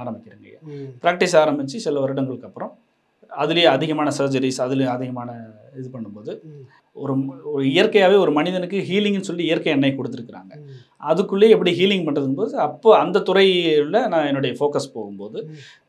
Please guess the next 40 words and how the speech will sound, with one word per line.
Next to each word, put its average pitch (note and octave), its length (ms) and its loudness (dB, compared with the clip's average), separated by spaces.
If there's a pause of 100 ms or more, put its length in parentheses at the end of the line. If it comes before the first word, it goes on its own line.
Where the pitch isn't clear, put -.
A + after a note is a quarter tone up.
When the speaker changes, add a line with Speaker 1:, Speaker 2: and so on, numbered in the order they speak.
(100)
Speaker 1:
sports A#3 420 4
and E3 120 -6
regenerative D3+ 680 0
medicines A2+ 360 -8
தான் G#3 180 -2
நமக்கு C#3+ 200 -4
ஒரு C3+ 100 -6
சரியா C3 380 0
இருக்கும் G2 300 -10 (140)
Speaker 2:
ம். D#3 120 -16
Speaker 1:
அப்படின்னு C3 240 -10
சொல்லிட்டு - 200 -18
அதுல F3+ 360 2
என்னுடைய A#2+ 640 0
அடுத்த C#3+ 360 -2
மேல் C#3+ 240 -2
படிப்பை A#2 440 -4
தொடர B2 280 -2 (100)
ஆரம்பிக்கிறேங்க. F#2 500 -20 (340)
இந்த C3+ 180 -6
சர்ஜரியோட C3+ 440 2
சேர்த்து. A#2 160 -10
Speaker 2:
விடாம A3+ 360 6 (100)
படிச்சுக்கிட்டே G#3+ 460 2
இருக்கிறது G3+ 300 2
மட்டும் F#3+ 300 0
முடிவா F#3+ 340 2
இருந்திருக்கீங்க D#3+ 580 -2
போல D3 140 0
இருக்கு. C#3+ 280 -2 (220)
Speaker 1:
அப்படி C3+ 260 0
இல்லை. A#2 180 -6
Speaker 2:
சரி, G3 180 4
இப்படி C4 340 2
Speaker 1:
ம். C4+ 40 6
Speaker 2:
இருந்த C4 220 4 (360)
இந்த D3+ 140 -4
ரவிச்சந்திரன் F#3+ 560 0
எப்படி E3+ 180 -2
இந்த D3+ 220 -2